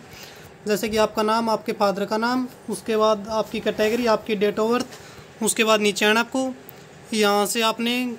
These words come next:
कहाँ पर अप्लाई किया है, बॉम्बे division में apply किया आपने, यहाँ से आपकी qualification आपको दिखा देगा, इन्हें आप अच्छे से check कर लेंगे। उसके बाद नीचे आना आपको, यहाँ पर आपका complete address आपको दिखा देगा, इस address को आप अच्छे से check कर लेंगे। उसके बाद यहाँ से अपनी technical qualification यहाँ से आप check कर लेंगे,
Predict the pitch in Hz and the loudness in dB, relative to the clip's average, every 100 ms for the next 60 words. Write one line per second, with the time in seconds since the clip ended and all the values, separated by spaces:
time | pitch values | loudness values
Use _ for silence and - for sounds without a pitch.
0 | - 214 202 208 214 220 214 214 226 240 | -4 2 2 2 0 2 0 0 -2 0
1 | 254 254 - - - 208 226 233 220 226 | -2 -8 -20 -20 -8 -4 0 0 0 -2
2 | 214 226 220 214 214 214 226 208 214 226 | -2 -2 0 0 2 0 0 -2 0 0
3 | 226 254 254 233 208 196 196 220 - 165 | 0 -4 -4 -2 2 2 2 -2 -4 -12
4 | 240 226 226 226 208 202 196 214 214 214 | -10 -2 0 0 0 0 0 -4 -2 -2
5 | 208 214 220 233 254 254 - - - - | 0 0 2 0 -4 -8 -18 -20 -20 -8
6 | 226 226 220 226 - 214 214 220 - 214 | -4 0 0 -2 -4 -4 -2 -2 0 -2
7 | 226 254 262 233 185 220 214 208 190 214 | 0 0 -2 -4 -4 0 2 2 0 0
8 | 226 240 262 254 - - - - - - | 0 0 -4 -4 -8 -18 -18 -18 -16 -2
9 | 214 208 226 226 220 233 233 220 226 233 | 0 0 0 0 0 -2 -2 -6 -4 -4
10 | 233 220 226 220 226 226 226 226 233 240 | -2 -4 -4 -2 -4 -4 -6 -2 -2 -2
11 | 254 254 - 220 208 208 - 214 214 - | -4 -4 -4 -4 -4 -4 2 2 2 0
12 | 220 226 226 233 247 262 247 - 220 220 | 2 2 0 0 0 0 -2 -4 2 2
13 | 208 202 196 226 233 226 214 208 220 202 | 2 0 0 -2 -2 0 0 0 -2 -2
14 | 214 220 214 - 202 202 208 196 185 208 | -4 0 0 0 -4 -2 0 0 0 -2
15 | 202 208 208 208 240 254 | -2 -4 -2 -2 0 -2